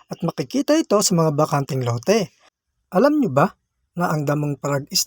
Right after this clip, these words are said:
na ito ay may malaking benepisyo sa ating kalusugan? Dahil ayon sa pag-aaral, natuklasan na ang damong paragis na ito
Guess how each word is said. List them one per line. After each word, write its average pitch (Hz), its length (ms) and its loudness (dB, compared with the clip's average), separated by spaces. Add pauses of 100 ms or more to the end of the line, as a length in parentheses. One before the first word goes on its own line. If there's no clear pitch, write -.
na 330 80 2
ito 175 400 0 (160)
ay 160 80 0
may 156 80 0
malaking 151 400 -2
benepisyo 147 560 0
sa 165 240 -2
ating - 160 -10
kalusugan? 135 640 -2 (560)
Dahil 160 320 2
ayon 156 240 2
sa - 160 -4
pag-aaral, 196 800 0
natuklasan 202 640 0
na 165 160 -2
ang 151 80 -4
damong 147 240 0
paragis 143 480 -4
na 311 160 0
ito 170 240 2